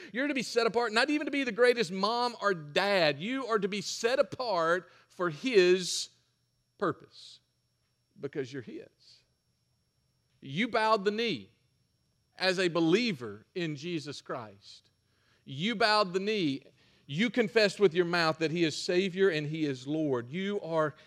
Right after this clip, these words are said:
his, and we are to be set apart for his purpose, to show his work,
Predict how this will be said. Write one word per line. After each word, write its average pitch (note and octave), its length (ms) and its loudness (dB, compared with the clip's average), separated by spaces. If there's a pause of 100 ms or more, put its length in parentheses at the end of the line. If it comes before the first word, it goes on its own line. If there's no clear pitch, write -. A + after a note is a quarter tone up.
(160)
his, C3+ 600 0
and C#3 260 -6
we D#3+ 220 -2
are D3 200 -2
to D3+ 180 -8
be C#3 200 -4
set E3 540 -8
apart C#3 580 -4
for D3+ 460 -2 (100)
his C#3 540 -6 (880)
purpose, - 640 -4 (1800)
to C#3 80 -12
show C#3+ 220 0
his C#3 200 -4
work, C#3 500 0